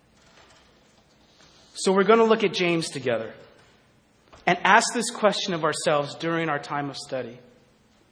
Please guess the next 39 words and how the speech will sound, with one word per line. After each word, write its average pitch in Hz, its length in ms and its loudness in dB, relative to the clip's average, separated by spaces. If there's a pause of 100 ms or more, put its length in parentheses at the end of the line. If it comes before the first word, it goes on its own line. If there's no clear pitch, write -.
(140)
starting 139 480 -4
tonight. 131 400 -6 (1300)
In 196 140 4
order 254 220 10
to 277 140 0
do 247 160 2
this, 220 180 0
we 214 120 0
need 220 140 0
to 208 60 0
retrace 240 600 0
the 208 60 -4
three 214 260 0
elements 202 400 4
we've 170 180 -4
already 180 240 4
discussed 156 540 -4
of 151 80 -2
a 143 60 -6
letter. 131 280 -4 (220)
We 180 80 2
need 190 120 0
to 175 60 -4
retrace 226 600 2
the 196 100 2
elements 180 480 2 (160)
of 147 100 0
sender, 208 440 2
recipient, 170 640 -2 (240)
and 147 100 -6
context. 143 760 -2 (640)
And 156 180 -6
all 220 220 2
three 214 240 -4
of 175 60 -6
these 170 180 -4
elements 143 520 0
are 143 80 -4
contained 139 600 -4